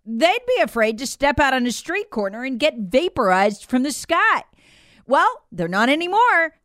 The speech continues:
The Wall Street Journal broke this story this morning. Iran helped plot attack on Israel over several weeks. The Islamic Revolutionary Guard Corps gave the final go-ahead for the mass murder of over a thousand Israelis, including Americans.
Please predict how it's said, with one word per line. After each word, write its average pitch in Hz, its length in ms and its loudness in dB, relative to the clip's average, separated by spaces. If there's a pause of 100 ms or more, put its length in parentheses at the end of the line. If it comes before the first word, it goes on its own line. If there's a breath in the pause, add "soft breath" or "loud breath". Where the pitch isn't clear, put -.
The 190 120 0
Wall 277 260 4
Street 285 340 -8
Journal 269 340 -4
broke 170 300 -2
this 339 200 -2
story 175 320 0
this 165 180 -6
morning. 220 400 0 (340 soft breath)
Iran 285 220 0 (160)
helped 330 280 0
plot 254 360 2
attack 247 580 -2 (140)
on 202 180 2
Israel 185 560 0
over 220 300 0
several 202 420 0
weeks. 240 480 -2 (300 loud breath)
The 269 100 0
Islamic 302 460 0
Revolutionary 269 640 -2
Guard 226 280 0
Corps 311 440 0
gave 262 200 -6
the 240 80 -6
final 226 400 0
go-ahead 226 640 2
for 269 120 2
the 294 100 6
mass 330 380 2
murder 330 480 0 (100)
of 277 180 2
over 285 220 2
a 285 100 0
thousand 311 500 0
Israelis, 285 600 0 (120)
including 247 600 -4
Americans. 220 720 2